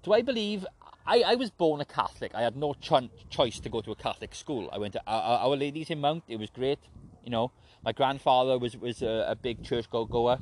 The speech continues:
Um, Roman Ca-, Ca-, Catholic. Then I went to Cardinal Newman, which was a Roman Ca-, Catholic school. Again, didn't really have much say in the matter. You know, I'm not saying I don't believe in religion, but what I'm trying, trying to say is, when you get brought up under a certain umbrella, and then obviously then you grow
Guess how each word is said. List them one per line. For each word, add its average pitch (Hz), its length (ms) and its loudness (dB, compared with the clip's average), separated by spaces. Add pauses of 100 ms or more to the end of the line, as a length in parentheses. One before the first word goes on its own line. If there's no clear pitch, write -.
(1600)
Um, 101 680 2 (500)
Roman 131 400 2
Ca-, 127 280 6
Ca-, - 140 -6
Catholic. 123 460 0
Then 131 140 2
I 139 80 2
went 135 120 0
to - 60 -16
Cardinal 113 440 2
Newman, 110 300 -4
which 101 120 -8
was 104 80 -6
a 95 40 -4
Roman 98 300 -4 (100)
Ca-, 95 140 -4
Catholic 95 380 -2
school. 107 300 -8
Again, 110 360 2 (420)
didn't 139 200 0
really 123 140 0
have 113 140 4
much 110 120 -2
say 107 220 -2
in 104 100 -4
the 98 60 -8
matter. 98 480 -4
You 110 120 -10
know, 104 160 0
I'm 107 100 0
not 147 140 2
saying 156 140 -4
I 127 40 -6
don't 139 120 -4
believe 131 200 -6
in 127 100 -6
religion, 110 480 -2
but 117 80 -6
what 123 120 2
I'm 120 100 -4
trying, 120 200 -2
trying 117 200 -2
to 110 80 -10
say 107 200 -4
is, 95 260 -6 (520)
when 139 140 0
you 165 80 0
get 165 160 2
brought 143 240 0
up 131 160 4
under 123 160 2
a 113 60 -4
certain 117 380 -4
umbrella, 107 760 0
and 107 140 -4
then 110 260 -4
obviously 110 300 -2
then 98 160 0
you 98 60 -6
grow 110 240 4